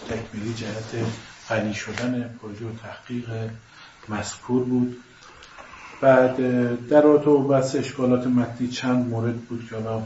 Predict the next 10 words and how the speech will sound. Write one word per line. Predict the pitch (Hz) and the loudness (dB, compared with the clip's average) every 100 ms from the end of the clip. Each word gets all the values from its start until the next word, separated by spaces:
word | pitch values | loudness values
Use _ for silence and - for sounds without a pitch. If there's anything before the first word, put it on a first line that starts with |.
| - 113 | -10 -10
بندم | 104 107 107 101 - - _ _ - | -8 -6 -8 -10 -14 -20 _ _ -16
به | |
اختصار | 110 - 113 - 117 117 117 - - | -16 -14 -14 -6 -2 -2 -4 -10 -20
جهت | - 107 107 110 104 101 - _ - _ _ _ _ _ - - - - | -12 -10 -8 -8 -8 -10 -14 _ -20 _ _ _ _ _ -20 -20 -18 -14
که | 113 | -10
حالا | 104 | -10
دوستان | 104 107 117 110 | -10 -12 -10 -8
در | 104 | -8
جریان | - 104 117 123 | -8 -8 -4 -4
باشن | 113 113 120 | -4 -6 -10